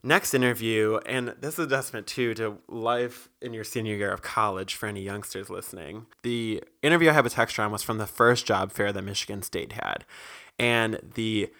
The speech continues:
second job fair that Michigan State had, I thought I would go to as well.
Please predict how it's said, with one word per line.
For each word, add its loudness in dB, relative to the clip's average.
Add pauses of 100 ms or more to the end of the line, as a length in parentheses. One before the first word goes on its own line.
(160)
second 6
job 4
fair 2
that 0
Michigan -4
State -4
had, -2
I -2 (280)
thought 4
I 0
would -2
go 2
to 2
as 2
well. 6